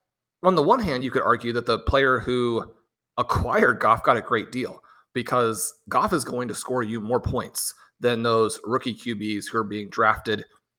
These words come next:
in the three through six range. At the same time, I mean, Jared Goff for the one oh nine, you think about that from a season ago perspective, and it seems kind of crazy.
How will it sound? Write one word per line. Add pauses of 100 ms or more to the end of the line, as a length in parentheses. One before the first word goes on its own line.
(800)
in (440)
the
three
through
six
range. (440)
At
the
same
time,
I
mean,
Jared
Goff
for
the
one
oh
nine,
you
think
about
that (160)
from
a
season
ago
perspective,
and
it
seems
kind
of
crazy.